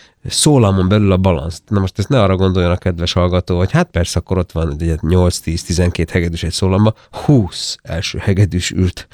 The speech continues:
a Tchaikovsky szimfóniában, és a Brahms hegedű versenyben is. És akkor gondolhatnánk, hogy na hát micsoda dolog ez, hogy, hogy, ö,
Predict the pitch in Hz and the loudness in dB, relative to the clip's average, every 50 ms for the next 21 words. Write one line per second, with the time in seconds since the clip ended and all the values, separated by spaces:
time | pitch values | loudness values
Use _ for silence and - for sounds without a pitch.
0 | - - - - - - _ _ - 104 104 90 90 - _ _ _ - - 90 | -20 -20 -20 -20 -20 -20 _ _ -2 0 0 0 -2 -6 _ _ _ -6 -4 -4
1 | 92 90 - 85 - - 92 - - 110 - - 117 113 113 120 117 110 123 113 | -4 -2 -4 -6 -6 -4 -4 0 0 0 2 2 2 2 4 2 2 2 2 2
2 | 117 113 101 87 - 104 87 87 82 80 73 78 80 - 80 78 65 62 67 - | 2 2 0 0 0 -2 0 0 -2 -2 -2 -4 -4 -4 -6 -6 -6 -6 -8 -8
3 | - 95 98 - 131 131 123 127 117 104 90 90 - - 92 - 90 85 90 92 | -6 -6 -6 -4 -2 0 2 2 4 4 2 2 2 -2 -4 -2 -2 -2 0 0
4 | 87 90 76 - 101 95 - - 90 85 92 87 95 90 85 85 82 82 85 - | 0 0 -2 -4 -4 -4 -2 -4 -4 -4 -4 -2 -2 -2 -2 -2 -6 -8 -10 -10
5 | - - 80 85 - _ _ - _ _ _ _ _ _ _ - - 90 73 71 | -10 -10 -10 -12 -12 _ _ -20 _ _ _ _ _ _ _ -10 -8 -6 -6 -6
6 | 71 73 76 73 80 - 73 | -6 -6 -8 -8 -8 -8 -10